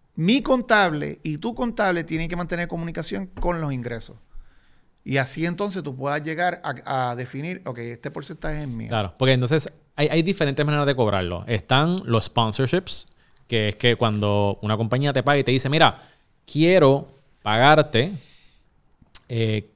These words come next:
Speaker 2: X cantidad", o tú le pides X cantidad por simplemente mencionar en las redes sociales. Eso es una forma de cobrarlo.
Speaker 1: Ujú.
Speaker 2: La otra manera que, que se puede cobrar es como tú lo estás diciendo, que es un tipo de affiliate marketing, por
Speaker 1: Como si
Speaker 2: decir
Speaker 1: fuera una, una afiliación.
Speaker 2: Una afiliación.
Speaker 1: Vamos a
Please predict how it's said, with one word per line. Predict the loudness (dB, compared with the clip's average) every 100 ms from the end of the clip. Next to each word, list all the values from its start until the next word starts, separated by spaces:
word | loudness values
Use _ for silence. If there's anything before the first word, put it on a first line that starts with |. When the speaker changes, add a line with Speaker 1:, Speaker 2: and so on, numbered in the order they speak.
| _ _ -6
Speaker 2:
X | -2 2
cantidad", | 0 4 6 8
o |
tú | 8
le | 6
pides | 6 4
X | 2 0
cantidad | 0 2 2 2
por | 0
simplemente | 0 0 0 0
mencionar | -2 -2 0
en | 2
las |
redes | 2 0
sociales. | -2 -4 -4
Eso | -4
es | -2
una | 0
forma | 0 0
de | 0
cobrarlo. | 0 -2 -4 -6
Speaker 1:
Ujú. | -8 -8 -12 -14 _
Speaker 2:
La | -2 2
otra | 4
manera | 2
que, | 2 -2 0
que |
se | 0
puede | 4 4
cobrar | 6 6 8 6 2
es | 0
como | 0 -2 0
tú | 0
lo |
estás | 0 0 0
diciendo, | 2 2 2 0 -4 -8 _ _ _
que | -2 -2
es | 0
un | -2 0
tipo | 0 2 6 8
de | 8 8 6 -2 _ -20 _
affiliate | -4 2 4 4 4
marketing, | 2 0 -2 -6 -8 -12 -10
por | -2 4
Speaker 1:
Como | 4
si |
Speaker 2:
decir | 6
Speaker 1:
fuera | 4 4
una, | 2 0
una | -2 -4
afiliación. | -4 -4 -4 -4 -10 -2
Speaker 2:
Una | 2 2
afiliación. | 6 4 4 2 2
Speaker 1:
Vamos |
a | -2